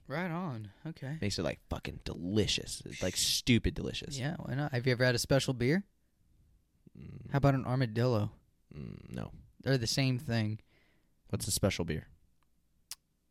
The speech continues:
Speaker 1: So you take a Modelo,
Speaker 2: Okay.
Speaker 1: right, in a can.
Speaker 2: Did you say Modelo?
Speaker 1: Modelo.
Speaker 2: I swear to God you said armadillo.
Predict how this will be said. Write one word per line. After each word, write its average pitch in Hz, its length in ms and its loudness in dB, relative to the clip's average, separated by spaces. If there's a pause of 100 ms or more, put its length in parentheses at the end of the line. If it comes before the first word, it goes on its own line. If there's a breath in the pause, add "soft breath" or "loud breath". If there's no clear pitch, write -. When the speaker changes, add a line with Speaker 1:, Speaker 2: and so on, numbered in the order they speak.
(720)
Speaker 1:
So - 180 -4
you 120 80 0
take 151 240 2
a - 20 2
Modelo, 123 580 6 (500)
Speaker 2:
Okay. - 220 -8 (140)
Speaker 1:
right, 117 280 2 (100)
in 127 100 0
a 127 60 0
can. 123 480 -2 (560)
Speaker 2:
Did 120 100 4
you 135 100 4
say 196 200 6
Modelo? 151 600 8 (540)
Speaker 1:
Modelo. 117 1160 0
Speaker 2:
I 104 520 6
swear 131 360 12
to 123 60 8
God 120 100 12
you 117 120 10
said 113 280 4
armadillo. 92 640 6